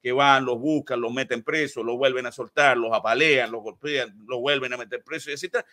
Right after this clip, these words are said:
Es exactamente lo mismo. Ellos amarían que eso ocurriera en Chile. Tienen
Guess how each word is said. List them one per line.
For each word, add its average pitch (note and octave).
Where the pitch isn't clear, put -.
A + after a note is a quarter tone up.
Es G3+
exactamente A#3+
lo A3+
mismo. A3
Ellos D#3+
amarían E3+
que -
eso A#2+
ocurriera A2
en F#2+
Chile. E2+
Tienen D#3